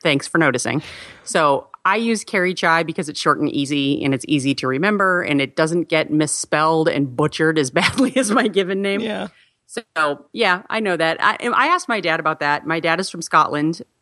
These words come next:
Speaker 1: and, um, he's very, you know, he had to, he wanted Aaron to ask for my hand. He was very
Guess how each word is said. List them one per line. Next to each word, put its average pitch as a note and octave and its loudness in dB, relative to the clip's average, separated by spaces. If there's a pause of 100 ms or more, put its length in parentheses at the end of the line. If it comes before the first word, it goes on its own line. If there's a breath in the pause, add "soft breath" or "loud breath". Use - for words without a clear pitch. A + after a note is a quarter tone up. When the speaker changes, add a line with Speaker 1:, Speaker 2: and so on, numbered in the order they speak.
Speaker 1:
and, C#3+ 2
um, C3 0
he's C#3 -2
very, D3 2 (440 loud breath)
you C3 -4
know, B2 -2 (720)
he - -2
had C#3 2
to, B2+ 0
he - -2
wanted C#3+ 2
Aaron C3+ 0
to - -6
ask C3 0
for C#3+ -6
my C#3 -2
hand. C3+ 0
He C3 -8
was A2+ -6
very C3 2